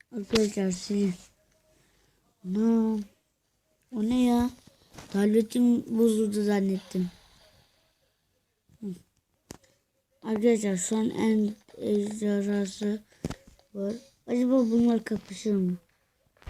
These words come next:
Yok, basit. Ejderha gelmesin diyorum.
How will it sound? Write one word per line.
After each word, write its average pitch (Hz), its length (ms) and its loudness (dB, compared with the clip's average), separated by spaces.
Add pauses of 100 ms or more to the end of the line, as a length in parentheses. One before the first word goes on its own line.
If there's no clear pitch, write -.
(140)
Yok, 196 160 -8 (180)
basit. - 760 -12 (3000)
Ejderha 233 460 4
gelmesin 226 640 4
diyorum. 190 360 4